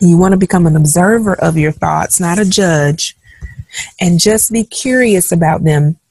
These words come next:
Because when we tend to resist something,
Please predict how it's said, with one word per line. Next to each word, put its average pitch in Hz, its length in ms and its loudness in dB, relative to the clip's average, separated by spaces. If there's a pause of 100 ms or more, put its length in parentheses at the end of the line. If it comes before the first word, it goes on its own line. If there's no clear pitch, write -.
(1160)
Because 208 400 0
when 196 160 4
we 196 100 4
tend 262 340 -2
to 233 140 -2
resist 175 840 -2
something, 156 760 0